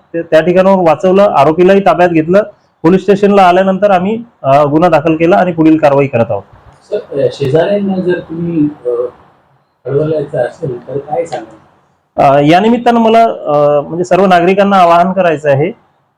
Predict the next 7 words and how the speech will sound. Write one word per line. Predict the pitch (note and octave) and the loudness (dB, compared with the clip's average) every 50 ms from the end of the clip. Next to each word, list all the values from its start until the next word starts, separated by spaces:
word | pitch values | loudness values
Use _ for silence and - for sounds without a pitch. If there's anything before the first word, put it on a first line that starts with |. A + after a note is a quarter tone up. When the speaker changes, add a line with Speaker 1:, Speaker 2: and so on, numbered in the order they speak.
| _ _ - | _ _ -2
Speaker 1:
की | G3 G#3+ A3+ A#3 G#3 - - | 0 0 2 0 -2 -2 -2
अशा | D#3+ D3 - G#3+ G#3 | -2 -2 0 0 0
प्रकारच्या | G3 A3 G#3 A3 G#3+ G3+ A3 G#3 | 0 0 0 0 0 0 2 2
ज्या | G#3+ G#3+ | 2 2
घटना | D#3+ D#3 C#3 C#3+ F3+ F#3+ | 2 0 0 2 0 0
होतात | F3 D#3+ - C#3+ A#2 - - - _ _ _ _ _ _ _ _ _ _ _ _ _ _ - | 0 0 0 0 -2 -2 -4 -10 _ _ _ _ _ _ _ _ _ _ _ _ _ _ -4
त्या | F3 F#3+ G3+ G#3+ A3+ A3+ | -2 0 0 0 0 -2